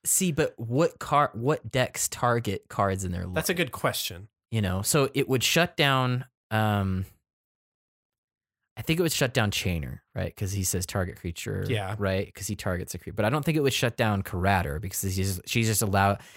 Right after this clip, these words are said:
Speaker 1: that deck's allowed just to play from the graveyard, right?
Speaker 2: Uh, yeah.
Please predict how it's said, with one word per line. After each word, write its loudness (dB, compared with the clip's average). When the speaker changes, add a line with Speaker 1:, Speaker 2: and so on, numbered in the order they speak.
Speaker 1:
that 2
deck's 2
allowed 2
just -4
to -6
play 0
from -4
the -2
graveyard, -4
right? 2
Speaker 2:
Uh, 2
yeah. 6